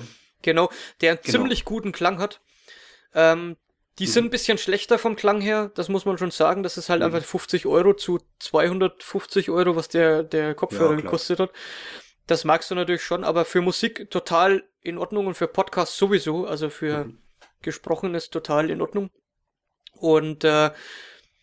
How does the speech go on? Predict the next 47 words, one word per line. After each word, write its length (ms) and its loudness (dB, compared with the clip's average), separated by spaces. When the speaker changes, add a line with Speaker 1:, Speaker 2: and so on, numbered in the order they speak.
Speaker 1:
das 160 0
einzigen, 540 0
der 100 -6
einzigen 280 0
Kritikpunkt, 520 -8
den 120 -2
ich 180 -6
jetzt 200 0
momentan 460 0
hab, 200 0
ist, 240 -6
wenn 140 0
du 100 2
dir 240 0
nur 240 4
einen 320 4
aktivierst, 800 -10
dann 160 2
funktioniert 520 2
das 120 -6
automatische 580 -4
Pairing 420 0
mit 100 -8
meinem 220 -2
Telefon 460 -2
nicht. 240 -18
Dann 140 -6
muss 160 -2
ich 100 0
in 100 -6
die 60 -6
Bluetooth-Einstellungen 840 -2
rein, 240 2
muss 140 -6
den 140 -6
kurz 200 -6
antippen, 420 -4
dass 180 -2
der 100 4
sich 200 0
pairt. 320 0
Speaker 2:
Mhm. 460 -4
Speaker 1:
Ja, 160 0
also 220 2
wenn 120 2
du 80 2
beide 480 4